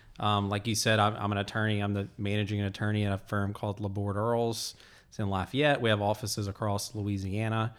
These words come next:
Um, practice, you know, some personal injury law, some different areas like that.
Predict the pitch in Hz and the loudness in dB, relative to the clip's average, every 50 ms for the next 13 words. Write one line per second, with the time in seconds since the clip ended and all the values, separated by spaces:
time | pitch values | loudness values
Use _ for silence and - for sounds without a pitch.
0 | - - - - - - - _ - - 101 104 104 104 101 101 101 101 101 101 | -18 -20 -20 -20 -20 -20 -20 _ -8 -2 0 2 2 4 2 2 2 0 0 -2
1 | 101 92 - - - - - - - - _ _ - - _ - - - _ - | -2 -4 -8 -14 -16 -16 -16 -16 -16 -20 _ _ -20 -20 _ -20 -20 -20 _ -20
2 | - - - - - - - - 123 120 120 117 - 127 120 117 117 - - 123 | -20 -20 -20 -18 -20 -10 0 4 6 6 6 6 4 2 2 4 2 2 0 0
3 | 113 107 - - - - 127 123 117 - 123 117 113 107 113 110 107 107 110 110 | 0 0 -2 -4 -2 2 2 2 2 2 0 0 0 2 0 0 2 2 4 4
4 | 110 110 107 - - 113 107 107 - 113 107 104 101 101 101 98 95 95 95 92 | 4 4 2 0 -2 -4 -4 -4 -4 -2 -2 0 0 0 0 0 -2 -2 -4 -4
5 | - - 123 123 127 127 123 - - | -4 -2 -2 0 0 0 -2 -4 -8